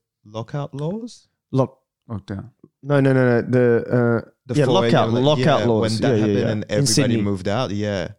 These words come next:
Speaker 2: Yeah.
Speaker 1: That happened and everybody moved out 'cause they still wanted to, like, party all night and shit,
Speaker 3: Yeah.
Speaker 1: right? I, uh, wa-, I, I was sad 'cause I lost a lot of friends,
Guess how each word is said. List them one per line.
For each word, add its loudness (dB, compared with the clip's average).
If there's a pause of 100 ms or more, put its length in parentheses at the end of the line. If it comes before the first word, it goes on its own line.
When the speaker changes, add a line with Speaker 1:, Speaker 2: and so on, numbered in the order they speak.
Speaker 2:
Yeah. -4 (140)
Speaker 1:
That -6
happened -4
and -4
everybody -4
moved -6
out -8
'cause -10
they -10
still -8
wanted -6
to, -10
like, -6
party -8
all -8
night -8
and -10
shit, -10
Speaker 3:
Yeah. -4
Speaker 1:
right? -8 (840)
I, -2
uh, -2
wa-, -4
I, -6
I -2
was -2
sad -4
'cause -8
I -2
lost -2
a -6
lot -2
of -6
friends, -6